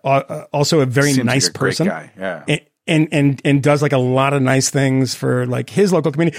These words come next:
Speaker 1: before he was, like, even making a ton of money. So it's not like, you know, "I'm gonna give back now." He's always been doing this, and he seems like a really, uh, good guy. But Skip, Skip Bayless tweets this. "No doubt the N F L is considering postponing the rest of the game, but how?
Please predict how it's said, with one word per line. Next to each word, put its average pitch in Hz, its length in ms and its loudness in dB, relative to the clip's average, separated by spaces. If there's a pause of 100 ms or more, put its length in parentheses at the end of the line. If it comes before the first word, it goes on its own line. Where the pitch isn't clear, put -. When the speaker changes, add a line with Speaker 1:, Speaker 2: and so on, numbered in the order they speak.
(180)
Speaker 1:
before 233 340 2
he 226 100 4
was, 214 140 0
like, 190 120 0
even 175 220 0
making 156 260 0
a 139 40 0
ton 143 160 -2
of 131 80 -2
money. 123 200 -2
So 139 140 -4
it's 135 100 -6
not 143 160 -2
like, 131 240 0 (300)
you 147 80 2
know, 127 160 2
"I'm 156 120 2
gonna 147 120 2
give 143 160 2
back 131 240 0
now." 139 100 2
He's 135 140 2
always 156 300 2
been 139 160 0
doing 123 240 0
this, 120 240 -2
and 131 180 0
he 127 80 0
seems 123 260 -2
like 120 140 -4
a 120 40 -4
really, 117 300 -2 (180)
uh, 117 180 -4
good 117 280 -4
guy. 120 320 -4 (340)
But 156 100 0
Skip, 254 340 -2
Skip 240 180 2
Bayless 175 300 2
tweets - 400 -2
this. 123 640 -4 (580)
"No 180 340 4
doubt 233 280 2
the 202 100 0
N 180 120 2
F 180 120 0
L 165 120 2
is 151 80 0
considering 160 460 0
postponing 202 640 2
the 208 80 4
rest 151 220 0
of 143 80 2
the 135 40 2
game, 123 460 0 (540)
but 147 200 2
how? - 520 -2